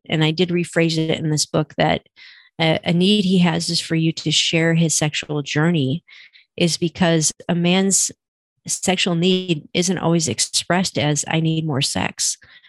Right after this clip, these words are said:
Uh, there's so much more to it. Uh, probably in about twenty-five to thirty percent of marriages, it's actually the woman that has the higher sex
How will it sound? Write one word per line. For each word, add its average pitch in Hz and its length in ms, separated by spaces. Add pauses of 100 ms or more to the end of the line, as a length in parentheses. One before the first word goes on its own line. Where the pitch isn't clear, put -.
(220)
Uh, 170 60
there's 165 200
so 185 200
much 180 340
more 170 220
to 180 260
it. - 240 (100)
Uh, 151 400
probably 175 360
in 165 60
about 160 380 (840)
twenty-five 190 580
to 180 80
thirty 175 240
percent 170 400
of 165 100
marriages, 175 480
it's 160 160
actually 175 440
the 160 100
woman 180 360
that - 100
has 160 320
the 160 100
higher 160 300
sex - 460